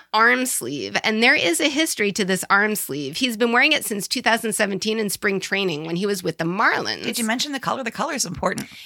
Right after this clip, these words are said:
Speaker 1: It is sort of a bright yellow.
Speaker 2: It is.
Speaker 1: Very bright. Um,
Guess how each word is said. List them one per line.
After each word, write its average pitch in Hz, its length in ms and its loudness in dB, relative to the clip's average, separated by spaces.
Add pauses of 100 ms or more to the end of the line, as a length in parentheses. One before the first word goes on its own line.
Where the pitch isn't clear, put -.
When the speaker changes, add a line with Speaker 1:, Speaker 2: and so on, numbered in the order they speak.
(100)
Speaker 1:
It - 180 4
is 262 400 2
sort 311 460 0
of 339 100 0
a 269 100 4
bright 226 540 2
yellow. 180 640 -4
Speaker 2:
It 220 160 -6
is. 170 300 -4
Speaker 1:
Very 233 280 6
bright. - 320 -8 (600)
Um, 170 460 0